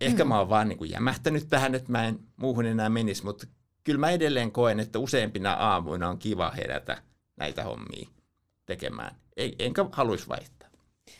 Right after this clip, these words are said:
Speaker 2: Joo, toi alleviivaa semmoista teoriaa, joka on sellaisessa kirjassa kuin So Good They Can't Ignore You, jossa on tutkittu tätä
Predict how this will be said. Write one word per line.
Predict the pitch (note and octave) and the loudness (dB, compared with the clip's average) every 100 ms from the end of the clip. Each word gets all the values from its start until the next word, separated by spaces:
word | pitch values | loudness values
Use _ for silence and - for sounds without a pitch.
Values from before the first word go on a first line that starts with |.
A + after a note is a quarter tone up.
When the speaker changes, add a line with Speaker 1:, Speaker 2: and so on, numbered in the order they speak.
| _ - | _ -10
Speaker 2:
Joo, | G#3 D#3+ | -4 -4
toi | - G3 F#3 | -4 -6 2
alleviivaa | A#3 A#3+ F#3 F3 D#3+ | 6 6 4 2 2
semmoista | E3+ F3+ F3 F3 | 0 -2 -2 -4
teoriaa, | F3 F#3 F#3 D#3+ C3 | 0 2 4 2 0
joka | C3 C3 C#3 | -2 -4 -6
on | |
sellaisessa | C#3+ C#3 C#3+ C#3+ - | -4 -4 -4 -6 -2
kirjassa | E3+ D#3+ C3 - | -2 0 -4 -8
kuin | - C#3 C3+ - | -8 -6 -6 -8
So | - F3+ E3 | -4 -2 0
Good | D#3+ F3 - D3+ | -2 -6 -8 -4
They | D3 | -4
Can't | C#3+ F3 D#3 D3+ | -2 -2 -2 -4
Ignore | C3+ C3 C#3+ C#3 C#3 B2+ | -8 -6 -4 -2 -2 -2
You, | B2 C3+ - - - - - - | -4 -6 -10 -20 -20 -20 -20 -2
jossa | D#3+ D#3+ - C3+ | 0 2 -2 -4
on | C#3+ | -2
tutkittu | D3 E3+ - C#3 - C3+ | -2 -4 -2 -8 -6 -6
tätä | - B2+ B2 | -4 -2 0